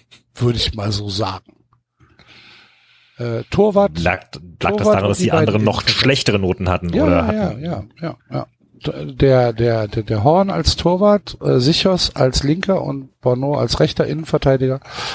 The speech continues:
Speaker 1: haben eine drei. Der Rest hat alles Fünfen.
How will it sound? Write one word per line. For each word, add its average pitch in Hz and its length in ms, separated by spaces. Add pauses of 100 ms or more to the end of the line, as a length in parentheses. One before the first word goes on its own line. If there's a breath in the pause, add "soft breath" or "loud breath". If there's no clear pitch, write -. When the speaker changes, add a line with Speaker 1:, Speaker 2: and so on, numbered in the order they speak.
(120 loud breath)
Speaker 1:
haben 123 220
eine 107 100
drei. 156 400 (680 loud breath)
Der - 120
Rest - 220
hat 262 100
alles 170 240
Fünfen. 120 560